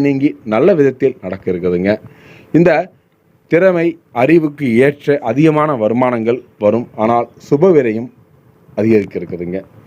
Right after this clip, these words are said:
உங்களுடைய உடல் ஆரோக்கியத்தில் அதிகம் கவனம் செலுத்த பாருங்க. பன்னெண்டாம் பாவத்தை அந்த பாவாதிபதியே குரு பார்ப்பதால் பயணங்கள் அதிகரிக்க இருக்குதுங்க. தேவையற்ற பணம் வந்தாலும் கையில் காசு பணம் தங்காதுங்க. சுப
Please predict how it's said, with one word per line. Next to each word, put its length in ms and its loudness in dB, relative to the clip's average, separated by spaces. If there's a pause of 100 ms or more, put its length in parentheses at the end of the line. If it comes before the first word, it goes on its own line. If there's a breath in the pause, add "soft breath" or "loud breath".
(380 loud breath)
உங்களுடைய 340 4 (120)
உடல் 200 4 (200)
ஆரோக்கியத்தில் 580 -2 (140)
அதிகம் 360 2 (100)
கவனம் 360 -4
செலுத்த 320 -4
பாருங்க. 280 -2 (380)
பன்னெண்டாம் 440 0 (200)
பாவத்தை 400 0 (140)
அந்த 140 -2 (120)
பாவாதிபதியே 680 2 (140)
குரு 140 -2 (100)
பார்ப்பதால் 520 0 (220)
பயணங்கள் 540 0
அதிகரிக்க 380 -4
இருக்குதுங்க. 360 -10 (600 loud breath)
தேவையற்ற 600 0
பணம் 240 -4
வந்தாலும் 400 0 (200)
கையில் 440 -2
காசு 420 0
பணம் 240 -6
தங்காதுங்க. 500 -2 (580 loud breath)
சுப 260 2